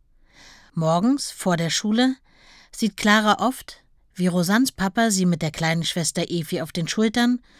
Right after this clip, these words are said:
und Bert im Babywagen zur Schule begleitet. Wie toll! Die kleine Efi wühlt gerne in seinen Haaren herum, lächelt und giggelt und auch der Vater strahlt.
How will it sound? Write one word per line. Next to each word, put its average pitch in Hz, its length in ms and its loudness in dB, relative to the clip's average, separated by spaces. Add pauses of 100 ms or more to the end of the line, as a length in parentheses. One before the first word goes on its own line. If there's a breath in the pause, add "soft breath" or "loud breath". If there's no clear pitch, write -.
(300 soft breath)
und - 180 -6
Bert 196 300 2
im 165 120 -4
Babywagen 175 680 0
zur 226 140 -4
Schule 160 300 -4
begleitet. 135 680 -6 (540)
Wie 160 140 -6
toll! 123 420 -8 (840 soft breath)
Die 190 60 -6
kleine 233 360 4
Efi 233 440 0
wühlt 214 240 2
gerne 175 260 2
in 165 120 -4
seinen 151 280 -2
Haaren 196 300 2
herum, 185 440 0 (420 soft breath)
lächelt 226 500 0
und 160 180 -6
giggelt 185 480 0 (220)
und 233 160 -2
auch 139 120 -8
der 196 140 -4
Vater 151 380 -4
strahlt. 123 520 -6